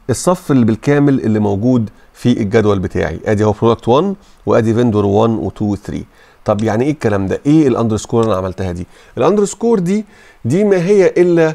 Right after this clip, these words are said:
شورت هاند او شورت كات بستخدمه، ممكن مره يعبر عن ريكورد، ممكن مره يعبر عن تيبل،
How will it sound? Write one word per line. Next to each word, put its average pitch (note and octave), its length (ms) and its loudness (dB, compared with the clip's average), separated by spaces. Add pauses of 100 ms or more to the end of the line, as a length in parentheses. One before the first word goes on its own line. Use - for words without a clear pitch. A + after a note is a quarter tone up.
(120)
شورت E3 380 -2
هاند C#3+ 340 0
او A2+ 120 0
شورت E3 300 -4
كات F3 220 -2 (540)
بستخدمه، E3+ 720 0 (200)
ممكن F3+ 320 2
مره E3+ 280 2
يعبر C#3 340 0
عن A#2 180 0
ريكورد، D3 380 -2
ممكن C#3+ 280 0
مره D#3 260 2
يعبر C3+ 340 -2
عن A2 180 -6
تيبل، C3+ 340 -4